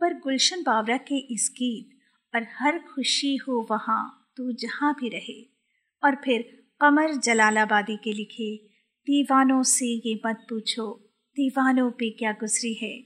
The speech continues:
की अपार लोकप्रियता के बावजूद उपकार का एक गीत अगर चुनना हो तो इंदिवर के लिखे और मन्ना डे के स्वर में प्राण पर फिल्माए गीत कस्में वादे प्यार वफा सब बातें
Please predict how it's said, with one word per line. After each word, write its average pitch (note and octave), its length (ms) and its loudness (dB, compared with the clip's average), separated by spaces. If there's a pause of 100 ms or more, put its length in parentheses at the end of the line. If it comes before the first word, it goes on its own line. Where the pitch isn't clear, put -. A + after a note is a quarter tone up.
(320)
की C4 140 0
अपार A3+ 480 2
लोकप्रियता A3 680 -4
के A3+ 220 -6
बावजूद G#3 720 -6 (500)
उपकार C#4+ 460 0
का D#4+ 220 -2 (240)
एक D4+ 300 -2
गीत E4 200 2
अगर A#3 200 -2
चुनना C#3 360 -2
हो - 280 -10 (440)
तो D#4+ 80 0
इंदिवर D4 520 4
के C#4 160 -2
लिखे - 500 -10 (280)
और C4 140 4
मन्ना B3 420 4
डे C#4+ 160 0
के C4 200 -4
स्वर A3+ 360 0
में G#3 240 -6 (500)
प्राण C4 360 6
पर F4 200 2
फिल्माए A#3 500 2
गीत G#3 380 -8 (580)
कस्में D4+ 480 2
वादे A#3+ 520 0
प्यार A3+ 520 -2
वफा G#3+ 320 -4
सब - 260 -2 (400)
बातें B3+ 600 0